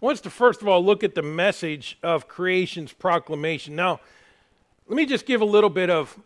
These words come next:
theological terms here to help us understand. The first thing is revelation. What is revelation? Well, when, we, when in theology, revelation is, is something that we would not understand, or as God communicated truth or information, we would, we would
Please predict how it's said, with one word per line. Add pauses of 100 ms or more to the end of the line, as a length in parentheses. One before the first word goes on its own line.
(120)
theological
terms
here
to
help
us
understand.
The
first
thing
is (480)
revelation.
What
is
revelation? (640)
Well,
when,
we,
when (200)
in
theology,
revelation
is,
is
something
that
we
would
not
understand,
or
as
God
communicated
truth
or
information,
we
would,
we
would